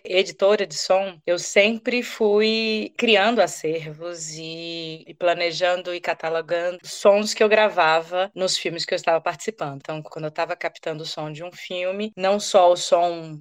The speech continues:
aquele som sincrônico com a imagem, mas eu também fazia questão de, independente, né, de onde eu estivesse, e se isso fosse ser importante ou não pro filme posteriormente, mas eu sempre fazia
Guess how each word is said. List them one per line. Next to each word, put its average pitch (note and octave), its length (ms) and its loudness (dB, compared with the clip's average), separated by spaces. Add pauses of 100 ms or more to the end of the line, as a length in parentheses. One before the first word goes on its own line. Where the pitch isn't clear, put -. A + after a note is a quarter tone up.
(120)
aquele D#3+ 280 -8
som F3 200 -6
sincrônico F3+ 800 -2
com - 140 -10
a D#3 40 -4
imagem, G#3 600 -2
mas F3+ 540 0
eu F3+ 100 -2
também F3 320 -4
fazia F3+ 260 -8
questão F3+ 320 -6
de, E3+ 220 -14
independente, F3+ 960 -4
né, F3 160 -6
de F3+ 120 -6
onde F3+ 220 -12
eu F3+ 60 -8
estivesse, F3+ 880 -2
e D#3 120 -12
se - 140 -6
isso - 160 -10
fosse G3+ 300 2
ser G#3+ 180 2
importante G3 580 2
ou F3 40 0
não E3 200 -6
pro E3+ 160 -14
filme D#3+ 440 -14
posteriormente, E3+ 840 -2
mas F3 100 -2
eu F3+ 60 -4
sempre F3+ 300 -4
fazia F#3 680 0